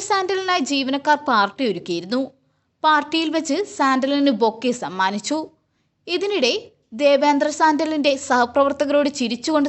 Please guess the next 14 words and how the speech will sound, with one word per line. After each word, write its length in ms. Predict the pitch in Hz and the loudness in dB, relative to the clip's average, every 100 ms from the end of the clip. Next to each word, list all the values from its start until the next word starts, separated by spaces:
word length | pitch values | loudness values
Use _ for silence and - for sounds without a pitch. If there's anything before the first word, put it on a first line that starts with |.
| 285 | 0
സംസാരിക്കുകയായിരുന്ന 880 | 233 254 269 269 277 294 269 240 247 220 | 0 2 0 0 -2 0 2 0 -2 -2
ദീപിക 340 | 214 214 214 196 - - _ _ 277 | -4 -2 0 0 -2 -12 _ _ 0
കുഴഞ്ഞു 340 | 285 294 311 233 | 4 4 4 2
വീഴുകയായിരുന്നു. 720 | 185 190 208 202 202 208 277 - - _ _ _ _ _ - | 2 2 2 2 0 0 -2 -4 -14 _ _ _ _ _ -4
ചെയറിൽ 380 | 359 381 415 440 | 0 0 0 -4
നിന്നും 200 | 415 415 | -6 -4
കുഴഞ്ഞു 380 | 320 285 277 311 | 2 2 4 0
വീണ 120 | 320 311 - | -2 -2 0
അവരെ 200 | 262 240 240 233 | 0 0 -2 -4
ഉടൻ 220 | 220 254 349 | -2 -2 0
തന്നെ 160 | 285 269 220 202 | 0 0 0 0
ആശുപത്രിയിലെത്തിച്ചെങ്കിലും 1040 | 214 262 277 294 285 262 254 240 208 262 285 | 0 -2 -2 0 0 0 -2 -2 -2 -2 -2
ജീവൻ 260 | 220 214 208 175 | -2 -2 -4 -4
രക്ഷിക്കാനായില്ല. 680 | 185 190 202 202 202 208 | -8 -4 -2 0 0 0